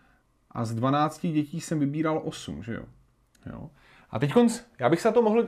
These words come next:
podívat z hlediska těch dětí, který tam zůstanou nevybraný, jo? Tak kolika způsoby můžu vybrat dva chlapce, kteří mi zbydou nevybraní? No to je sedm nad dvěma, ne?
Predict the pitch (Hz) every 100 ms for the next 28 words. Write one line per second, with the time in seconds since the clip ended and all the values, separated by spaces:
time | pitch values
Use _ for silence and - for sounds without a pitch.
0 | - 175 170 208 180 151 185 180 190 190
1 | 156 143 180 165 170 170 170 139 143 -
2 | 175 160 156 151 143 113 95 78 - _
3 | - - - - - - - 127 - 175
4 | 247 320 277 - 170 - 123 98 85 -
5 | - - - 123 156 226 190 170 226 165
6 | 127 190 - - 151 - - - 78 -
7 | - - 120 147 170 135 139 139 170 147
8 | 143 143 117 101 92 - _ - - _
9 | - 117 120 190 214 - 208 247 240 220
10 | 208 254 240 95 82 78 -